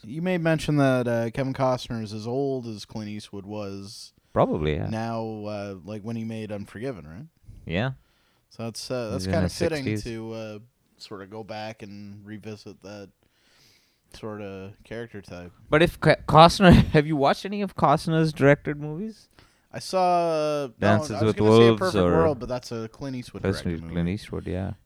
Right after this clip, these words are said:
Speaker 1: Yeah.
Speaker 2: It's a
Speaker 1: Mm.
Speaker 2: solid movie, man. That's a great pairing. Clint Eastwood directing Kevin Costner.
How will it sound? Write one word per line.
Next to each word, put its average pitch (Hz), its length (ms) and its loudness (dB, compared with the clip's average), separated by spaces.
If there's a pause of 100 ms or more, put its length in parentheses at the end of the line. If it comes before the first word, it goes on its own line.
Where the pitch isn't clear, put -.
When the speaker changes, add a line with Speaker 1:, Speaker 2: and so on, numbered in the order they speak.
Speaker 1:
Yeah. 95 300 -8 (640)
Speaker 2:
It's - 100 -6
a 87 40 0
Speaker 1:
Mm. - 20 -4
Speaker 2:
solid 123 520 8
movie, 98 320 4
man. 80 300 0
That's - 560 -2 (320)
a 92 40 -6
great 104 500 4
pairing. 82 340 4
Clint 107 240 2
Eastwood 107 400 2
directing 90 460 0
Kevin 85 320 -2
Costner. 80 480 -6